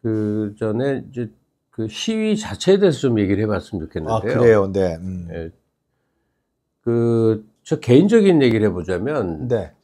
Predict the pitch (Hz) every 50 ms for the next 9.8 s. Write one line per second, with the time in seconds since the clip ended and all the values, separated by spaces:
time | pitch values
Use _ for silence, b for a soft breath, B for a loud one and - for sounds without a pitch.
0 | _ - 113 120 120 - - 120 123 120 113 113 110 110 139 139 - - 175 165
1 | 160 151 156 - 190 156 - - - - - 196 202 190 165 120 104 87 82 117
2 | 143 143 107 85 135 127 131 127 117 101 87 90 95 90 87 82 - - 104 -
3 | - 139 139 135 135 123 127 - 123 123 120 113 110 107 104 101 92 107 107 92
4 | 85 92 104 123 156 190 202 180 143 120 110 107 101 95 98 123 143 113 98 101
5 | 98 110 139 143 135 127 113 110 104 107 98 - - 104 98 - 123 - - 185
6 | 170 147 143 147 147 - - - 214 202 180 139 110 92 - - - 82 - -
7 | - 104 113 104 85 90 90 92 95 92 90 90 90 87 85 85 82 80 80 78
8 | 78 78 73 - _ _ _ _ _ _ _ _ _ _ _ _ _ _ - 151
9 | 160 - 156 156 165 165 160 151 139 127 - 151 156 156 147 -